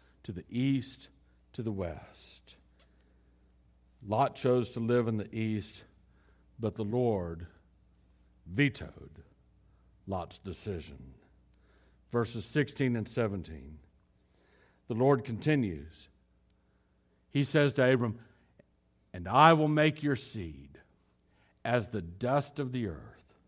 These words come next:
so that if anyone can number the dust of the earth,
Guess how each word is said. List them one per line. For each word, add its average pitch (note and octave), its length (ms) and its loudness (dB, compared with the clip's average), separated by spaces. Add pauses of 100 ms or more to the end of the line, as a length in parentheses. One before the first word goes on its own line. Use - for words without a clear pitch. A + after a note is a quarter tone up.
(680)
so E3+ 220 8
that D3+ 180 6
if C#3+ 180 4
anyone G#3 420 8
can C#3 320 4
number D#3 600 8 (160)
the C#3 100 2
dust G3+ 540 8
of F3 120 2
the C#3+ 160 4
earth, A#3 420 4